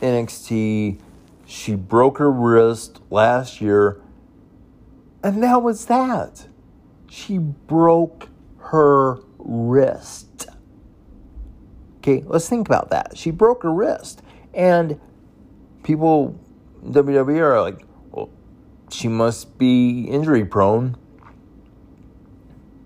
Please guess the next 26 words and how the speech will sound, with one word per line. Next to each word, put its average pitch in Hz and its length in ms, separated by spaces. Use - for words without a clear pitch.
That's - 180
the 208 80
only 214 220
injury 202 500
I've 208 160
ever 196 280
heard 196 420
Chelsea 190 340
Green 196 400
getting, 302 580
is 165 340
breaking 175 480
her 175 180
wrist. - 640
And 175 120
like 214 240
I 208 120
said, 190 520
Shawn 240 320
Michaels, 139 480
uh, 117 720
Triple 214 400
H, 135 260
torn 302 340
quads, 175 540
both 311 480